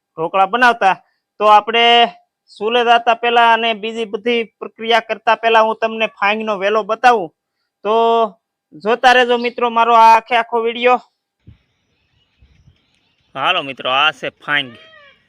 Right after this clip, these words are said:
અને ફાંગના પાંદડાના આપણે ભજીયા પણ થાય છે અને ફાંગના પાંદડાના પતરવેલની જેમ એના, અ, ઢોકળા પણ થઈ શકે, મુઠિયા ઢોકળા જે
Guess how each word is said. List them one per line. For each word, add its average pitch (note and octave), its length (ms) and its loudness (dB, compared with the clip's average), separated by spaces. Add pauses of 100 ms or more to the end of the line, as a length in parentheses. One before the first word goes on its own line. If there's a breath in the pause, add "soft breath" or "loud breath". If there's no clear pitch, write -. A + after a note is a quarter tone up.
(300)
અને E3+ 260 -4 (640)
ફાંગના F3+ 760 -2 (400 loud breath)
પાંદડાના D#3+ 580 -2
આપણે D#3 260 -6
ભજીયા B2+ 580 -8
પણ E3 180 -14
થાય D#3+ 260 -8
છે D#3 220 -10
અને D3 180 -10
ફાંગના D3 520 -8
પાંદડાના D3 880 -2 (120)
પતરવેલની D#3 680 -6
જેમ D3 260 -4
એના, D3+ 300 -4 (920)
અ, C3+ 340 -8
ઢોકળા E3+ 520 -6
પણ D3 180 -12
થઈ D3 240 -10
શકે, C3+ 300 -18
મુઠિયા C3+ 400 -8
ઢોકળા C#3 380 -6
જે B2+ 360 -6